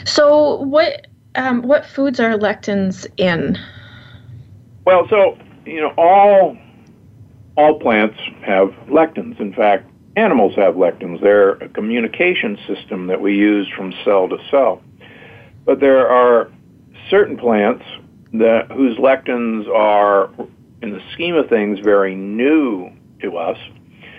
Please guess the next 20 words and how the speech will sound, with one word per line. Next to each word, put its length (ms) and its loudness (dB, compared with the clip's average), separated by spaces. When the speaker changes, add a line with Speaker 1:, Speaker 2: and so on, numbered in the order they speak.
Speaker 2:
And 300 0
those 200 2
include 360 0
all 420 4
the 80 -2
grains. 580 -8
Interestingly 680 -4
enough, 380 2
gluten 800 -4
is 240 -8
a 20 2
lectin. 600 -2
And 500 -10
gluten, 300 -4
of 80 -6
course, 380 0
is 140 -8
present 400 0
in 240 -4
wheat, 260 0